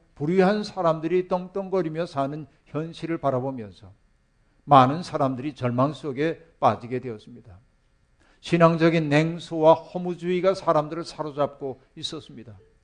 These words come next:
선하게 살아봐도 아무 소용도 없다는 생각이 그들 속에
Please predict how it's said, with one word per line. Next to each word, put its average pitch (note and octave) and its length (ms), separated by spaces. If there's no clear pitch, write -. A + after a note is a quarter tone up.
선하게 D#3 540
살아봐도 D3+ 800
아무 C#3 300
소용도 E3+ 440
없다는 F3 540
생각이 D#3 480
그들 C3+ 260
속에 B2+ 480